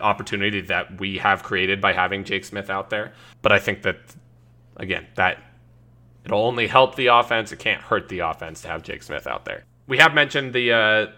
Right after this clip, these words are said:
uh, with Jake Smith, talking about Jake Smith and Sam's sort of rollout there on fourth down for the, uh, game-tying touchdown, send it to overtime. I thought that was really interesting, just the sort of the juxtaposition of that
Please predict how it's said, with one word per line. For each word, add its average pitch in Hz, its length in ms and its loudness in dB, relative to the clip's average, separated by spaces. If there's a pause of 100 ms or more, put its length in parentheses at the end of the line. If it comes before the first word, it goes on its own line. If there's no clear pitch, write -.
(160)
uh, 117 160 0
with 120 240 -2
Jake 113 220 0
Smith, 107 240 -2
talking 101 220 0
about 101 100 0
Jake 98 200 -6
Smith 101 260 -6
and 98 100 -12
Sam's 107 380 -4
sort 101 180 -2
of 92 80 -6
rollout 95 480 -2
there 90 160 -4
on 87 160 -6
fourth 95 320 -8
down 90 480 -4 (300)
for 101 180 -4
the, 85 220 -4
uh, 85 80 -4
game-tying 90 640 -6
touchdown, 87 640 -4
send 95 280 -6
it 90 120 -10
to - 160 -10
overtime. 92 680 -4 (540)
I 113 80 4
thought 156 220 8
that 143 160 8
was 117 300 2
really 131 280 4
interesting, 110 480 0
just 104 280 -6
the 101 420 -4 (800)
sort 147 240 4
of 120 60 -2
the 120 100 2
juxtaposition 117 840 2
of 95 180 -4
that 110 300 6